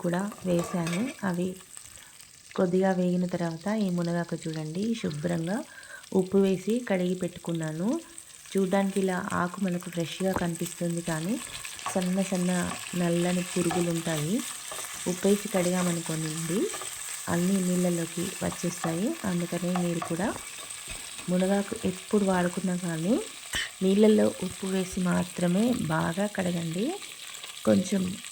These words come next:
ఇంగువ అయితే వేస్తున్నాను. సాంబార్ అయితే చేసినప్పుడు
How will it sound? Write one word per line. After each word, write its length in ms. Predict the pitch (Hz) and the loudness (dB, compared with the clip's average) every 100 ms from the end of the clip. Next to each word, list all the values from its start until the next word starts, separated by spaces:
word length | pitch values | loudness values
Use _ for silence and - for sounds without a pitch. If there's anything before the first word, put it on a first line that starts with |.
| 196 | 2
ఇంగువ 240 | 185 196 190 | 4 4 4
అయితే 200 | 185 190 | 2 2
వేస్తున్నాను. 540 | 180 175 - 185 170 190 - | 2 0 0 0 2 0 2
సాంబార్ 420 | 180 175 180 180 175 | 2 4 4 4 2
అయితే 240 | 170 175 175 185 - - - - - - - | 0 -2 -2 -4 -12 -14 -14 -16 -16 -16 0
చేసినప్పుడు 640 | 208 196 - 190 175 170 175 | 4 4 2 -2 0 2 2